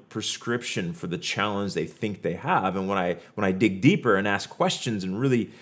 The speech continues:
uh, you know, really kind of go through their business process with a fine-tooth comb, we realize that it's not a closing issue. It's actually a discovery issue or a hiring challenge they have because they've got the wrong people in place, for instance.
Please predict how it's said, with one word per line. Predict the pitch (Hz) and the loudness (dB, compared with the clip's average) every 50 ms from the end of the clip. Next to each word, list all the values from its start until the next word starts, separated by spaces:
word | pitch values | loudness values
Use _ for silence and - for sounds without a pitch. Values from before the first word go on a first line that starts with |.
| - - - _ - | -20 -20 -20 _ 2
uh, | 98 101 95 92 92 92 - - | 6 8 8 10 8 6 4 2
you | 117 | 2
know, | 104 101 | 4 4
really | 104 98 98 113 110 113 120 131 151 170 185 185 185 175 151 139 120 110 | 4 2 0 -4 -4 -2 4 6 10 12 12 12 12 12 10 8 6 4
kind | - - 131 113 | 0 -2 -2 0
of | 107 101 104 101 - | 0 -2 -4 0 6
go | - 135 131 147 143 | 8 8 8 8 6
through | 143 - 127 123 | 2 -2 -2 2
their | 113 110 104 | 2 2 2
business | 90 98 113 113 135 139 139 | 4 2 2 2 2 -2 -4
process | - - 107 104 95 - 101 95 98 - - - - | -2 0 2 2 2 2 2 2 2 0 -4 -6 -2
with | 98 95 90 - - - - - - | 0 0 0 -2 -6 -18 -20 -16 -8
a | - 107 | -4 -4
fine-tooth | 107 - - 107 104 101 92 - 95 87 - - | -2 2 2 2 2 2 0 -2 -4 -4 -4 -2
comb, | - 143 147 139 113 101 101 98 - - - - - _ - | 0 2 2 2 2 0 -2 -6 -12 -18 -20 -20 -20 _ -6
we | - 104 117 151 196 | 0 4 8 8 10
realize | 190 151 127 107 101 101 95 101 98 87 | 12 12 10 10 10 8 8 8 6 4
that | 101 95 | 4 2
it's | 101 95 - | 2 2 0
not | 123 113 104 90 | 0 0 2 0
a | 82 | 0
closing | - - - - - - - 123 135 147 180 190 160 135 120 98 87 | -4 -6 -16 -18 -14 -8 0 4 6 8 10 10 8 6 4 0 0
issue. | 78 76 - - - 71 69 82 101 110 - _ _ - - - | -2 -4 -4 -4 -6 -4 -4 -6 -6 -8 -12 _ _ -20 -14 -8
It's | - - - - | -8 -6 -4 0
actually | 98 104 113 - - - 107 95 | 0 0 0 0 0 2 2 2
a | 90 | 2
discovery | 80 87 - - - - 113 139 143 143 131 98 85 82 | 0 -2 -4 -2 2 6 6 6 6 6 4 2 2 0
issue | 87 - - - 92 98 | 0 -2 -4 -4 -2 -2
or | - - 90 85 | 0 0 0 0
a | 87 92 | 0 -2
hiring | - - - - 135 175 190 202 160 123 104 92 | -6 -8 -4 0 4 6 6 6 6 6 4 2
challenge | - - 87 85 85 85 85 82 | -2 -2 -2 -2 0 -2 -2 -2
they | 78 78 85 | -2 -2 -2
have | 87 87 87 87 87 82 - - - - | 0 2 2 2 2 0 -4 -14 -12 -6
because | 113 113 127 113 | -2 0 2 4
they've | 135 123 113 | 4 2 4
got | 131 127 - - | 4 2 4 4
the | - 120 | 2 2
wrong | 92 95 90 85 87 90 | 4 2 0 0 0 -2
people | - - - 92 - - 82 82 | -4 -6 -6 -8 -8 -6 -6 -6
in | 80 80 | -6 -4
place, | - 160 175 175 175 | 0 2 2 2 2
for | - - 85 | 0 -6 -6
instance. | 73 69 - - - - - - - | -6 -6 -8 -10 -12 -14 -14 -18 -20